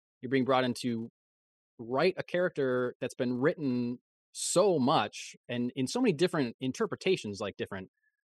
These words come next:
whether, you know, power set, personality, or costumes, or, uh, design in general, like,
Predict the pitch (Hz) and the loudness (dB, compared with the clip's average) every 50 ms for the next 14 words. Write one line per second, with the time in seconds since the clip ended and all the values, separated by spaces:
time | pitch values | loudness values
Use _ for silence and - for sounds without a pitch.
0 | _ - 120 117 113 95 123 110 101 87 92 - _ _ - - 156 180 190 180 | _ -6 -4 -4 -4 -2 -4 -4 -4 -6 -8 -12 _ _ -4 0 2 4 4 4
1 | 160 - - 170 160 160 160 - - - 175 180 - - 151 151 160 160 160 160 | 2 0 2 2 2 2 2 0 -2 -2 -2 -2 -2 -2 -4 -2 -2 -2 -2 -2
2 | 160 160 160 156 123 - - - 160 170 175 - - 160 160 160 160 147 - 120 | -2 -2 -2 -2 -4 -4 -6 -4 -4 -4 -4 -4 -4 -4 -4 -2 -4 -4 -4 -8
3 | - _ _ - 135 113 110 107 104 101 101 104 113 98 107 113 120 143 165 175 | -8 _ _ -8 -6 -4 -4 -4 -6 -8 -8 -8 -8 -6 -4 -2 -2 -2 -2 -2
4 | 170 151 131 120 117 135 143 160 165 165 175 151 117 110 107 - | -2 0 -2 0 0 0 0 0 0 0 0 0 0 -2 -2 -4